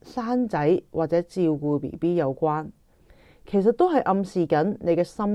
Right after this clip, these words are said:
靈已經準備好迎接一個重大嘅改變。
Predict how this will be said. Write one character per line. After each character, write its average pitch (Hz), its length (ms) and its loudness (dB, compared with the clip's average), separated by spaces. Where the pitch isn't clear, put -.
靈 170 160 -4
已 147 140 -4
經 185 200 -2
準 151 280 -4
備 147 180 -4
好 139 240 0
迎 135 240 -6
接 147 180 -4
一 160 100 2
個 143 320 -6
重 127 260 -6
大 123 180 -8
嘅 127 140 -6
改 117 260 -6
變。 147 240 0